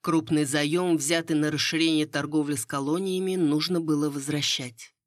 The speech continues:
А когда стало ясно, что прибыль не покроет долг, герцог решил использовать красоту своей набожной жены как приманку для потенциальных инвесторов.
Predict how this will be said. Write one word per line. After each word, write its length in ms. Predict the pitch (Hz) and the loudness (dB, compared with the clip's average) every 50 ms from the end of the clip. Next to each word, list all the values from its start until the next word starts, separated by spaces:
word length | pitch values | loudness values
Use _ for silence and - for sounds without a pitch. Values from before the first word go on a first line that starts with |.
| _ _ _ - - _ _ | _ _ _ -20 -20 _ _
А 100 | - 151 | -8 -6
когда 300 | - 180 170 165 254 254 | -4 -4 -4 -2 -2 -2
стало 260 | - - - 214 220 | -2 -2 -2 -2 -2
ясно, 400 | 202 196 170 208 220 214 - 185 | -2 -2 -2 -2 -2 -2 -2 -2
что 220 | 160 - - 170 156 | -4 -2 -2 -4 -2
прибыль 360 | - 180 214 214 180 180 170 | -2 0 0 2 2 2 4
не 120 | 175 165 | 2 2
покроет 520 | 165 175 160 - 202 196 190 175 156 147 147 | 0 -2 -4 -2 0 2 2 2 2 2 0
долг, 300 | 170 220 240 226 - - - - - - - - | -2 -2 -2 -2 -6 -12 -20 -20 -20 -20 -14 -8
герцог 420 | 151 156 247 277 - - 220 - | -2 -2 -2 -2 0 -2 -2 0
решил 320 | 196 196 - - 247 240 220 | 0 0 0 0 0 0 0
использовать 560 | - - - - 226 226 185 185 180 170 - | 0 -2 -2 -2 -2 -2 0 -2 -2 -2 -2
красоту 460 | - 160 - - 190 175 - 202 175 | -2 -2 -2 0 -2 0 0 0 0
своей 320 | - - 165 165 170 165 | 0 0 2 2 4 4
набожной 480 | 160 165 170 170 156 156 147 143 156 151 | 4 4 2 2 0 -2 0 2 2 0
жены 320 | 135 143 165 185 214 240 | 2 0 0 0 0 -2
как 280 | 226 - - 180 - - | -2 -2 -4 -6 -4 -2
приманку 600 | - 170 165 156 156 180 214 220 226 - - 226 | 0 2 4 4 4 4 2 -2 -4 -4 -6 -6
для 180 | 180 170 185 160 | -2 -2 -2 -4
потенциальных 840 | - 156 151 - 151 147 - - 160 156 160 160 156 147 - - | -4 -4 -2 -2 0 0 0 0 0 2 2 4 2 2 2 2
инвесторов. 760 | 160 156 156 156 151 135 117 - - 135 127 127 - - - | 2 4 4 4 2 0 -2 -6 -8 -10 -12 -12 -14 -18 -20